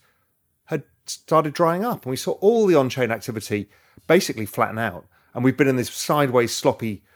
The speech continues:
range because we've seen no network growth across the entire ecosystem. Within crypto, we'll talk about that later. But so that slowed down there, but we still had the kind of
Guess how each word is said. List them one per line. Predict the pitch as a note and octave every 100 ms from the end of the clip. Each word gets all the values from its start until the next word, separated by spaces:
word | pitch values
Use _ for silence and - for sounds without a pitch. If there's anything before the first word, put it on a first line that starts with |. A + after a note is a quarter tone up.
| _
range | D3+ F3 A2+ G2 F#2 -
because | B2+ A#2
we've | A2+ A#2
seen | - A2+
no | A#2
network | C3+ F#3+ G#2 G#2
growth | G#2+ F#2+ -
across | G2 A2 -
the | G#2+
entire | G2 B2+ A#2
ecosystem. | F#3+ F#2+ - F#2 - - - _ _ _ _ _ _ _ _ _
Within | C3 D3+ C4
crypto, | B3 C#3 - B2
we'll | B2
talk | A#2+ A2
about | A#2 A#2 _ -
that | A2 A2
later. | C3 C#3+ - G#2 - _ _ _ _ _ _
But | - B2
so | F3+
that | G#3+ A3+
slowed | - G3 F#3+ E3
down | D3+ C#3
there, | A2+ C#3 A#2+ G2+ A#2 D#3+ _ _ _ _ _ _ _ _ _ -
but | E3 E3
we | D#3
still | - A3+ G#3
had | F3+ F3
the |
kind | - C3+ D3+
of | C3+